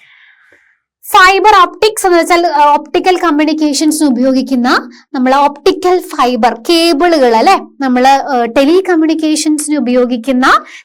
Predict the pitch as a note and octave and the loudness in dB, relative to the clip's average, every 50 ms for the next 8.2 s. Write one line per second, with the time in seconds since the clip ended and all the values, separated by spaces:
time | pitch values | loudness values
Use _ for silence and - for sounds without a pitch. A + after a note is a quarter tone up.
0 | _ C4 B3 B3 B3+ C#4 C#4 C#4 - D#4+ D4+ D4+ D4+ E4+ G4 F#4+ A4 G#4 F#4 D#4 | _ -4 -2 0 0 -2 -2 0 0 0 2 2 2 0 2 2 2 2 2 2
1 | C#4 B3 A#3+ A3+ G#3+ G#3+ G#3+ C4+ - - - C#4 B3 A#3+ C4 C#4+ E4 D#4+ C#4 A#3 | 2 0 0 0 -2 -4 -4 -4 -6 -4 -4 -4 -2 0 2 2 2 2 2 0
2 | A3+ G#3 A3+ A3+ C#4+ A4+ - - _ _ C#4 - - - - B3+ G#3+ F#3+ F#3+ F#3+ | -4 -6 -2 0 0 0 0 -4 _ _ -8 -6 -4 -4 -4 -4 -4 -6 -8 -10
3 | F#3+ F#3+ F#3 - _ _ _ - _ A4+ A4 F4 C#4 - - - D#4 D#4+ E4 D#4+ | -12 -12 -14 -16 _ _ _ -10 _ -2 0 0 -2 -2 -4 -2 0 2 2 2
4 | D#4 D#4 D#4+ D#4 D#4 D#4 D#4 D#4 D#4 C#4+ D4 C#4+ C4+ C#4 C#4+ C#4+ D4 D4+ D#4 - | 2 2 2 2 2 0 0 -2 -2 -2 -2 -4 0 0 0 0 0 -2 -8 -16
5 | - - - - - - - - G4 F#4 F#4 G#4 A4 G#4 A#4 A#4 A4 F#4+ F#4+ - | -20 -20 -20 -20 -20 -20 -6 0 2 2 4 2 2 2 2 2 2 2 0 -2
6 | - - F4+ - - - - - - F#4+ E4+ E4+ E4+ F4+ F#4+ D4+ F#4 F#4+ F#4+ F#4+ | -4 -6 -6 -6 -8 -12 -10 -6 0 2 4 4 4 4 2 0 -2 -2 0 0
7 | F#4+ F#4+ E4+ D#4 D#4 D4 C#4+ B3+ A#3 A#3 C4 C#4+ D#4+ F4 D4 A#3+ A#3 - C#4 B3 | 0 0 -2 -2 -2 -2 0 0 0 0 0 0 0 0 0 -2 -2 -2 -2 0
8 | A3+ A#3 B3+ B3 | 0 0 -2 -4